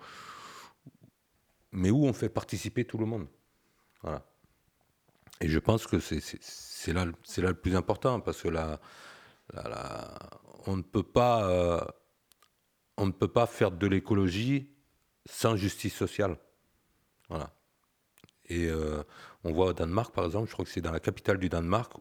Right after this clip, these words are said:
où, euh, on a permis aux, aux S D F de trier les poubelles, et suivant la matière qu'ils ramenaient, on leur donnait certains bons et tout, et on a réussi à réduire de moitié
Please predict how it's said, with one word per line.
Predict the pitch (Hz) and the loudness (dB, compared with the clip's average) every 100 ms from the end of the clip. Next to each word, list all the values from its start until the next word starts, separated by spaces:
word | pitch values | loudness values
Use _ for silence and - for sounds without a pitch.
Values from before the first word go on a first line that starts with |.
| - | -6
où, | 87 82 80 | 0 2 2
euh, | 78 73 - - - - - - - - - - _ _ | 2 -2 -6 -20 -20 -20 -20 -20 -20 -20 -20 -20 _ _
on | 87 | 0
a | 85 | 0
permis | - 104 107 113 104 | 4 4 4 6 6
aux, | 92 87 82 - | 6 6 4 2
aux | 90 95 | 2 4
S | 92 | 4
D | 95 104 101 | 4 4 2
F | 80 | 0
de | 85 | -2
trier | - - 76 107 107 104 | -2 -6 0 2 4 4
les | 87 | 2
poubelles, | - 90 95 120 156 - _ _ _ _ _ _ _ _ - | 0 2 4 2 -2 -12 _ _ _ _ _ _ _ _ -16
et | 76 | -12
suivant | - 90 92 | -4 2 4
la | 98 | 4
matière | 87 85 - 110 101 | 2 0 2 2 2
qu'ils | - 85 | -4 -2
ramenaient, | 87 90 87 101 | 0 0 0 2
on | 92 | 2
leur | 85 80 | 0 0
donnait | 80 87 | -2 -2
certains | - 92 - 87 | -2 -4 -4 -4
bons | 82 92 85 | -2 -2 -2
et | |
tout, | - 113 143 - - - - - - | -4 -8 -8 -14 -20 -20 -20 -12 -4
et | |
on | 87 | -2
a | 87 | 2
réussi | 92 90 - 123 | 2 0 0 0
à | |
réduire | 87 85 110 104 | 2 0 0 0
de | 85 | 0
moitié | 90 95 - 110 127 | 0 0 0 -2 -2